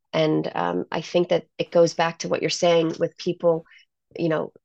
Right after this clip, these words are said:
putting up walls and not really being themselves and not connecting with people. Because in that recession,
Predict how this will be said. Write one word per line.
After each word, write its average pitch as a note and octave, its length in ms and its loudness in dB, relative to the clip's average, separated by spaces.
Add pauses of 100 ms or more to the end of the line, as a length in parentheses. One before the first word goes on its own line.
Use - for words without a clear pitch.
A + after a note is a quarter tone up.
(180)
putting E3+ 280 4
up D#3+ 160 -2
walls D#3+ 400 2
and E3 220 -2
not E3 220 -2
really E3 340 0 (160)
being E3 260 0
themselves D#3+ 540 -2
and E3 100 -6
not E3 180 -4
connecting E3+ 520 -2
with D#3 160 -8
people. - 400 -6
Because D#3 400 -6 (340)
in E3 160 4
that F3 220 0
recession, G#3+ 560 -2